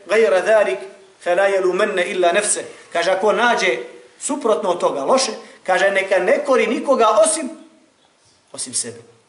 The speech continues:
Zašto osim sebe? Zato što to djelo pripada njemu. Kao što mu pripada nagrada, pripada mu i kazna. Allah tebareke wa ta'ala sa djelom čovjeka i koristi ili štetom nema ništa. Subhanahu,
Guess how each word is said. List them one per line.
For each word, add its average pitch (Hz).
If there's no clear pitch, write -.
Zašto 330
osim 285
sebe? 233
Zato 254
što 202
to 233
djelo 233
pripada 156
njemu. 208
Kao 339
što 320
mu 294
pripada 302
nagrada, 339
pripada 311
mu 320
i 302
kazna. 269
Allah 262
tebareke 262
wa 247
ta'ala 285
sa 226
djelom 262
čovjeka 262
i 214
koristi 277
ili 220
štetom 262
nema 196
ništa. -
Subhanahu, 180